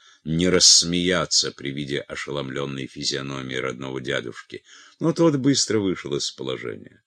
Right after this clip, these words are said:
Слова Филиппа застали его в самый разгар гневных обличений, и он снова начал обличать.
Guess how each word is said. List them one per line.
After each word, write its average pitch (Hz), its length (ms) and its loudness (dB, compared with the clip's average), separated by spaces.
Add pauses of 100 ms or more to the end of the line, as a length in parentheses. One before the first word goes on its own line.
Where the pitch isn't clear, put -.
(560)
Слова 123 540 8
Филиппа 113 480 2
застали 98 580 4
его 82 240 2
в - 60 -4
самый 87 380 2
разгар 78 520 2
гневных 73 560 -4
обличений, 120 680 0
и 127 40 4
он 113 180 2
снова 117 440 2
начал 98 400 -2
обличать. 85 760 -2